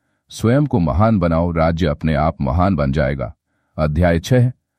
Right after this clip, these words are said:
कन्फ्यूशीवाद और समाज। कन्फ्यूशियस का सपना एक ऐसा समाज था, जहां लोग एक दूसरे की मदद करें और न्याय हो। उन्होंने स्वर्णिम नियम दिया,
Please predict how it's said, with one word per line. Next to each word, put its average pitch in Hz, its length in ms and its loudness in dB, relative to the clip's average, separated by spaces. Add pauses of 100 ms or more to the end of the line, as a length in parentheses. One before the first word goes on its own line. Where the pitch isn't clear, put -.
(140)
कन्फ्यूशीवाद 104 840 2
और 104 100 0
समाज। 95 360 0
कन्फ्यूशियस 95 600 0
का 90 120 -2
सपना 98 380 -2
एक 90 140 -2
ऐसा 85 240 -2
समाज 87 420 -2
था, - 260 -2 (360)
जहां 98 280 2
लोग 90 240 0
एक 82 140 0
दूसरे 90 340 0
की 80 120 -4
मदद 80 320 0
करें 90 300 -2 (260)
और 101 180 2
न्याय 117 260 4
हो। 87 280 -2 (280)
उन्होंने 165 340 2
स्वर्णिम 104 380 2
नियम 73 300 0
दिया, 67 260 -4